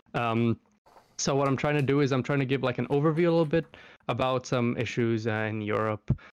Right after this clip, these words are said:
and, uh, things like that, and just, like, a, a general overview, not really going, like, super in depth into any topic, but just, like, so you get, like, an understanding and a couple of, uh, of arguments that you often see even placed, you know, made by Americans,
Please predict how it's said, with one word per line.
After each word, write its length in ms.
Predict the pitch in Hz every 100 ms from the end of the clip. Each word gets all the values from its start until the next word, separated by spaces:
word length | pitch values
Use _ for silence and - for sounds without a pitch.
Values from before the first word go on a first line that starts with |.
| _
and, 380 | - 113 107 107
uh, 340 | 113 110 110 110
things 260 | 120 107
like 160 | 110 107
that, 300 | 110 113 - 123
and 340 | 120 110 117 -
just, 200 | 147 127
like, 160 | 135 -
a, 140 | 139 135
a 80 |
general 380 | 123 123 123 113
overview, 400 | 113 110 107 117
not 220 | 123 123
really 160 | 127 117
going, 180 | 120 120
like, 140 | 117
super 260 | - 123 117
in 120 | 113
depth 240 | 110 113
into 160 | 117 117
any 140 | 117
topic, 360 | 117 117 - 120
but 140 | 120
just, 160 | 123 120
like, 160 | 120 - -
so 140 | 135
you 80 | 120
get, 160 | 127
like, 120 | 113 110
an 100 | 113
understanding 520 | 110 - 117 113 113
and 180 | 113 - - - -
a 80 | 131
couple 340 | - 123 131 113
of, 200 | 110 110
uh, 240 | 110 107
of 160 | - 113
arguments 480 | 113 113 110 110 107
that 120 | 113
you 120 | 113
often 300 | 113 - 117
see 160 | - 120
even 340 | 117 113 117 - - _ _
placed, 280 | - 120 - -
you 140 | 123
know, 200 | 113 110 113
made 260 | 117 120
by 140 | 113 113
Americans, 640 | 113 113 113 110 110 -